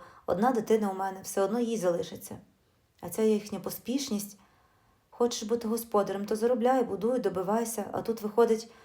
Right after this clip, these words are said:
дай документи, і тоді я цвяха заб'ю. Проковтнула я ту образу, нічого не сказала і пішла, переписала будинок.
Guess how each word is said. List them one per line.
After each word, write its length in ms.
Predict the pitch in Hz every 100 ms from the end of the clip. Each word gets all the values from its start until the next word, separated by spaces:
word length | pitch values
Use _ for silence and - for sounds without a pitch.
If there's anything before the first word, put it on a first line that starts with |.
| - 190
дай 180 | 240
документи, 600 | 214 208 202 214 254 233
і 40 | 214
тоді 240 | 214 208
я 80 | 214
цвяха 360 | 214 180 151 175
заб'ю. 360 | 180 175 214 - _ _ _ _ _ _ _ _
Проковтнула 560 | 220 262 254 339 175
я 80 | 170
ту 120 | 170
образу, 420 | 175 175 180 175 180
нічого 340 | 175 254 208
не 100 | 190
сказала 480 | - 180 214 240 226
і 60 | 180
пішла, 320 | 180 - 208
переписала 540 | 202 175 170 175 175
будинок. 540 | 175 175 156 - -